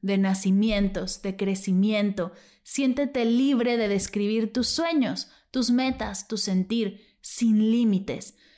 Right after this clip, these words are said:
Nada es demasiado grande o demasiado pequeño. Si un árbol puede volver a crecer después de haber perdido todas sus hojas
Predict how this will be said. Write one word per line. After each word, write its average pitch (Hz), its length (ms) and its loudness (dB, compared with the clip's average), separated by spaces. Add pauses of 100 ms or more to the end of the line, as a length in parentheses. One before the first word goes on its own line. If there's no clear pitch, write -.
(140)
Nada 269 520 2
es 262 160 0
demasiado 220 640 0
grande 226 540 0
o 254 80 0
demasiado 277 600 0
pequeño. 269 640 0 (500)
Si - 280 -2
un 370 220 2
árbol 277 460 0
puede 233 280 0
volver 196 400 0
a 208 160 -4
crecer 180 600 -2 (360)
después 240 380 -4
de 359 80 0
haber 320 240 -2
perdido 285 480 0 (200)
todas 359 420 0
sus - 260 -6
hojas 220 480 -4